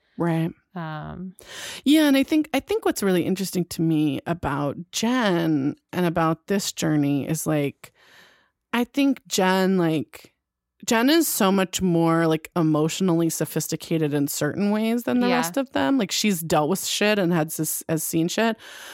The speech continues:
Speaker 1: But then also, you know, like, we've, we've been saying this, I can, I think we said a couple episodes ago, where, like, we were talking about, like, w-, one of the things we don't, aren't talking about in nineteen ninety-eight, nineteen ninety-nine right then is, like,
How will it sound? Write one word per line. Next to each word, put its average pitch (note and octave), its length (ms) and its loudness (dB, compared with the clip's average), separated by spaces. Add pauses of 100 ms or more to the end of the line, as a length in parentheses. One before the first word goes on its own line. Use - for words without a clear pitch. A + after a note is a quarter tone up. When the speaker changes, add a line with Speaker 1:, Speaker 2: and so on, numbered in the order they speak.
(120)
Speaker 1:
But G#3 140 2
then G#3 180 4
also, F3 720 4
you G3 160 0
know, E3+ 100 4
like, D#3+ 160 0
we've, F#3+ 260 -2
we've G3+ 240 0
been A#3 140 2
saying G#3+ 200 0
this, F#3 260 -2 (200)
I F#3 80 -4
can, G#3 160 -2
I F#3+ 80 0
think G3+ 160 -2
we F#3 60 2
said D3+ 160 -2
a C3+ 60 -6
couple C#3 240 -4
episodes - 420 -8
ago, F3 240 -6 (420)
where, F#3 140 2
like, E3 400 2 (140)
we F3 680 2 (300)
were F#3 160 0
talking E3+ 260 0
about, D#3+ 220 2
like, D3 200 -2
w-, - 220 -12 (500)
one A3+ 320 0
of A#3 80 4
the A#3 80 2
things F#3+ 220 0
we F3+ 160 0
don't, E3 360 2
aren't F3 220 0
talking F3 300 0
about D#3 220 2
in D#3 100 2
nineteen D#3 340 0
ninety-eight, D3 440 0
nineteen D3+ 260 0
ninety-nine D3 380 0
right C#3 200 -2
then F3 240 2
is, D3+ 140 0
like, C#3+ 240 -2